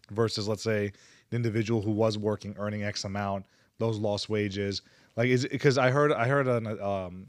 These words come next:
personal injury attorney say that, unfortunately, I've had two or three actually tell me this. The younger they are, minors especially,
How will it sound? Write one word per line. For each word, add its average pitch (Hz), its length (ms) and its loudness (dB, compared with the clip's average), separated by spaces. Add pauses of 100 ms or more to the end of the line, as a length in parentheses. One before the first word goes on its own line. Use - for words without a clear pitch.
(120)
personal 123 260 -2
injury 120 200 -2
attorney 113 280 -4
say 110 240 -2
that, 104 140 -2
unfortunately, 113 460 -2
I've 135 200 6
had 120 60 -12 (600)
two - 160 0
or 151 80 4
three 139 240 2
actually 107 280 -2
tell 95 180 -8
me 92 80 -8
this. 87 160 -10
The 110 100 -6
younger 131 380 2
they 135 160 4
are, 95 340 0 (880)
minors 107 500 -2
especially, 127 680 -2